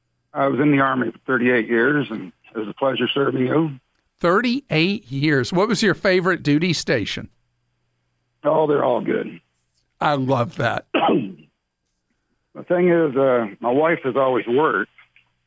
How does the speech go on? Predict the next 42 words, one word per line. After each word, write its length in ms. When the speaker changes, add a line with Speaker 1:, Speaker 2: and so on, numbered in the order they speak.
Speaker 1:
She's 160
been 120
in 100
the 60
banking 380
business, 380
but, 200
you 80
know, 180
some, 320
some 180
of 80
'em 120
were 140
offered 300
the 60
four 220
oh 40
one 220
K, 360
some 140
of 60
'em 100
weren't. 320
But 120
now 180
that 100
I'm 140
retired, 760
she 180
has, 420
uh, 300
an 60
opportunity 680
for 400
the 160
bank 280
matches 440
up 80
to 80
twelve 420
percent. 460